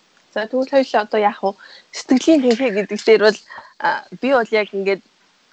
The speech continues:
онлын, онлын үднээс гэх юм уу, яг сэтгэл судлалын үднээс бол түүнүүд ингээд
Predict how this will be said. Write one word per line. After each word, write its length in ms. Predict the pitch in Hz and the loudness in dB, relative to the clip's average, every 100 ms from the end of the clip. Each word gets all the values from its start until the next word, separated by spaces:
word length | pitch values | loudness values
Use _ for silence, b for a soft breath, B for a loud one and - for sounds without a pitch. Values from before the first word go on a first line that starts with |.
| _ _ | _ _
онлын, 480 | 196 196 190 208 196 - | -8 -6 -6 -8 -10 -8
онлын 540 | - 190 196 233 226 202 | -8 -8 -8 -6 -4 -4
үднээс 400 | 175 - 180 175 | -10 -14 -16 -16
гэх 160 | _ 190 | _ -10
юм 80 | 240 | -8
уу, 60 | |
яг 120 | 196 | -8
сэтгэл 280 | - _ 190 | -10 _ -14
судлалын 380 | 170 165 - 170 | -12 -12 -10 -10
үднээс 300 | 160 170 165 | -10 -12 -10
бол 180 | 170 165 | -10 -10
түүнүүд 340 | - 165 165 - | -10 -8 -6 -8
ингээд 260 | 156 156 | -8 -10